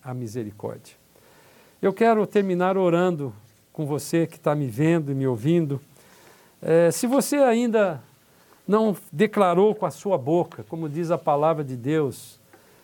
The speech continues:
é, alguém pode um dia perguntar assim, um dia me perguntaram assim, Escuta, pastor, você tá eh, eu não era nem pastor quando essa pessoa falou isso comigo.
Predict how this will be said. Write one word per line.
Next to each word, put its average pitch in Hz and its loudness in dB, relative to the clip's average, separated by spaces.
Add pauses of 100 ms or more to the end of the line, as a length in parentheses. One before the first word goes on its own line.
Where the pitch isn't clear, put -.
(200)
é, 135 -4
alguém 175 0
pode 214 0
um 202 -2
dia 202 -2
perguntar 190 -2
assim, 170 -6
um 190 -4
dia 214 -4
me 220 -2
perguntaram 180 -2
assim, 151 -8
Escuta, 156 -6 (200)
pastor, 196 -4
você - -8
tá 202 -4 (1200)
eh, 147 -8
eu 165 -6
não 170 -4
era 160 -2
nem 175 -2
pastor 160 -4
quando 143 -6
essa 139 -6
pessoa 135 -10
falou 135 -8
isso 127 -10
comigo. 117 -10